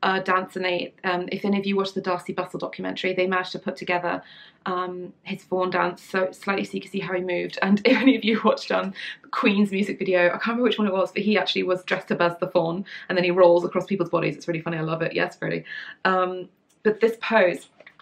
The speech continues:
um, by Nijinsky, who was in fact Diaghilev's lover, they became lovers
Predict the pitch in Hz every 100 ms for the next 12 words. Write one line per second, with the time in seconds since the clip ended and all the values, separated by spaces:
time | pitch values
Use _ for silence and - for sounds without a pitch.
0 | - _ _ _ _ _ _ 196 185 202
1 | 202 196 190 185 - 185 190 196 180 180
2 | 185 - 202 - - 190 180 180 165 -
3 | 175 190 190 185 190 196 202 208 190 175
4 | 190 170